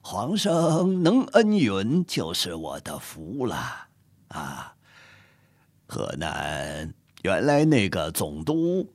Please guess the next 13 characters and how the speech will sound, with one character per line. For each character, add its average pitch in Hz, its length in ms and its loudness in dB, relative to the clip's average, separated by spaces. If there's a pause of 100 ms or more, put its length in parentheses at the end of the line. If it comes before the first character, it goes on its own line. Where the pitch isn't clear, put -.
(160)
王 110 340 0
世 151 360 2
俊 220 320 4 (320)
啊， 185 340 2 (240)
你 131 200 6
们 214 380 6
知 254 200 2
道 196 180 8
不 220 160 10
啊？ 202 240 10 (920)
在 73 240 2
位 80 200 -2
时 92 480 -2